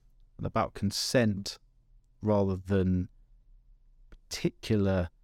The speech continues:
difficulties that could come to you personally or to broader interest groups from this. But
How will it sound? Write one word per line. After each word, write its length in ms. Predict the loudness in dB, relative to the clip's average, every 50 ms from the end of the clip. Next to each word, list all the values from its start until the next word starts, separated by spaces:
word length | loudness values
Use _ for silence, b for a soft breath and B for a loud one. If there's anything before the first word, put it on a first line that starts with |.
| -20 -20 _ -20 -2
difficulties 760 | -2 -2 0 0 -6 -4 -4 -4 -4 -2 -2 -2 -2 -2 -4
that 280 | -6 -8 -8 -8 -10 -8
could 200 | -8 -8 -6 -6
come 260 | -6 -2 0 0 0
to 140 | 0 0 -2
you 40 | -2
personally 560 | 0 2 2 4 4 2 0 0 0 0 0
or 140 | -2 -2 -4
to 100 | -6 -8
broader 340 | -6 -4 -4 -4 -4 -4 -6 -8 -4
interest 420 | 0 0 0 0 0 -4 -4 -4
groups 440 | -4 -2 -2 -2 -2 -4 -8 -10 -10 -14
from 400 | -20 -20 -4 0 0 2 2 2
this. 300 | 0 -2 -4 -6 -10 -14 -6 _
But 220 | 0 0 0 0